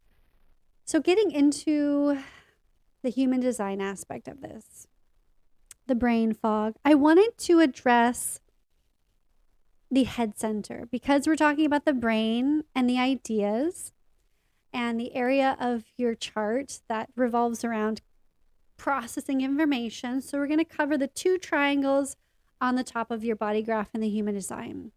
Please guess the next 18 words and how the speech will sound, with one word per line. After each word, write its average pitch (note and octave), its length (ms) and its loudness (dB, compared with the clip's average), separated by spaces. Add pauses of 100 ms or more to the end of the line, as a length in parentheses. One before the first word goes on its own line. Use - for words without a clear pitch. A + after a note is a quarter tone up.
(400)
So - 140 -6
the C4 260 2
top D#4 260 2
one F4 120 6
is E4+ 160 4
a E4 40 -4
triangle B3+ 720 0
pointing A#3 420 -4
up. E4+ 300 2
That's A3+ 220 0
the G#3 100 -2
head A3+ 300 -4
center. B3 540 0 (320)
That's, - 260 -10 (260)
uh, A#3 340 -4 (120)
the A#3+ 80 -12
crown B3+ 420 2
chakra B3 720 -2